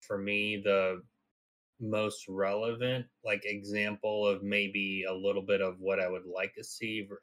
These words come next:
and also what I would not like to see, um, has definitely been kind of my experience in New World.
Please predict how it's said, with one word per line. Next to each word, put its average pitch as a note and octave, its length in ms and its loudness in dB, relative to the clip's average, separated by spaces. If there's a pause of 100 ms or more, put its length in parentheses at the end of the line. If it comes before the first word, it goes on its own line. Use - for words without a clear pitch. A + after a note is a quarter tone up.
and G2 180 -2
also F#2 400 -4
what F#2 240 -4
I F2+ 100 -2
would F2+ 220 -8
not F2+ 260 -16
like G#2 220 -8
to A2+ 80 -14
see, A2+ 560 -8
um, F#2 380 -4 (420)
has G2 200 -6
definitely G2+ 720 -2
been G2 320 0
kind G2 180 -6
of F#2+ 40 -8
my F#2+ 180 -6
experience F#2+ 960 -6 (120)
in F#2+ 400 -8 (120)
New F#2 200 -20
World. A#2 340 2